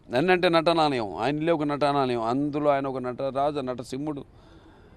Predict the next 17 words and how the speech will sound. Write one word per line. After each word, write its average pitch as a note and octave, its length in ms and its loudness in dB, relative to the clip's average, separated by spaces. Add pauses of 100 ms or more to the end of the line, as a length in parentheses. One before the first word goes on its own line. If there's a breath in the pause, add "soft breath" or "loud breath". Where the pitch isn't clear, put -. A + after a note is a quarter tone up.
(200 soft breath)
అలాగే E3 720 6
టీ E3+ 220 2
అంటే F3+ 180 2
తారా F3 280 10
మండలంలోని F3+ 640 4
తారక D#3+ 300 4
ధ్రువ D3+ 240 -2
తారకుడు, F3+ 420 2
ఆర్ E3 240 2
అంటే F3+ 180 -2
రాజేషి F3 460 2
రారాజు, F3 440 4
రాజకీయ E3+ 460 2
దురంధర F3 400 0
యుగంధరుడు, F#3 640 2 (600 soft breath)
రమణీయ G3+ 400 6
రమ్య G3 280 4